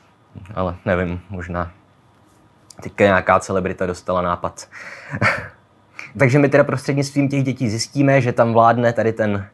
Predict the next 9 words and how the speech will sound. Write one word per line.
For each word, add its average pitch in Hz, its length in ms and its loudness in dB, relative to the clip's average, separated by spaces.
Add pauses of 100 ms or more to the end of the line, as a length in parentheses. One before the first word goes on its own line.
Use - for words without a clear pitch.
(300)
já 98 80 2
mu 104 120 2
budu 107 160 4
říkat 104 220 2
jenom 107 180 2
Albín, 107 540 2 (120)
ten 98 280 -12 (280)
diktátor. 117 840 2 (320)
Jo, 85 120 -12